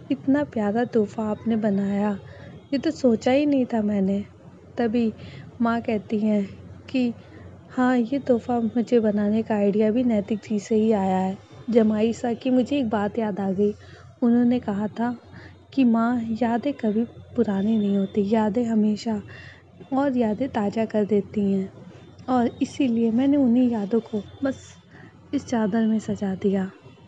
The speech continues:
मैं अपनी बेटी के लिए कुछ नहीं कर पाई, जब उसे मेरी ज़रूरत थी तो मैं पूजा पाठ में लगी थी, बस यही तब सोचती थी उसकी मदद कर रही हूँ, लेकिन कभी जमाई सा के पास नहीं बैठी।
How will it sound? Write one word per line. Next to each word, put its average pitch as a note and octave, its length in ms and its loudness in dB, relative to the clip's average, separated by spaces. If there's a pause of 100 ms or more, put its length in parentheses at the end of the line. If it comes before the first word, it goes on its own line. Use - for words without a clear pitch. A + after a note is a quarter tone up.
(540)
मैं D4 140 4
अपनी C#4 240 -2
बेटी A3+ 380 0
के B3 180 0
लिए A#3 200 0 (160)
कुछ - 300 -4
नहीं A3 200 4
कर G3+ 200 -2
पाई, F#3+ 340 -6 (520)
जब C4 220 0
उसे C4+ 220 -2
मेरी A#3+ 280 0
ज़रूरत A3+ 640 0
थी G#3+ 100 2 (220)
तो C#4+ 60 -2
मैं C#4+ 180 2
पूजा A#3+ 340 -2
पाठ A3+ 400 -6
में A3 140 0 (260)
लगी A3 280 2
थी, G#3+ 180 0
बस B3+ 240 0
यही A#3+ 240 2
तब C4 180 -6
सोचती A#3 460 -4
थी A3+ 200 -2
उसकी A3 240 -6
मदद A#3 300 -2
कर A3 200 -2
रही G3 260 -2
हूँ, F#3+ 220 -2 (760)
लेकिन A3 480 2 (200)
कभी B3+ 200 0
जमाई A3+ 380 0
सा A3 200 -4
के A3+ 120 -2
पास G#3+ 380 -6
नहीं G3+ 140 0
बैठी। F#3 460 -2